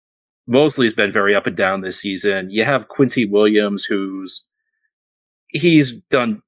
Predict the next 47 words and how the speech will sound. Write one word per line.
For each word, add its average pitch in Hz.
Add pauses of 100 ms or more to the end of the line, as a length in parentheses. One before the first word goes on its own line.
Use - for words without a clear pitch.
better 120
than 110
people 110
would 101
expect -
a 110
waiver 101
wire 98
pickup -
to 101
do, 95
but 101
he's 135
got 95
issues 95
in 92
coverage 92
and 95
he 101
doesn't 101
have 92
a 92
ton 92
of 85
range, 90
which 98
is 90
really 92
necessary 92
in 90
the 90
Jets -
system. 95 (600)
The 110
defensive 185
line 127
is 104
where 104
the 92
talent -
is 95
on -
this 90
unit. 85
Now, 101
they 113
lost 151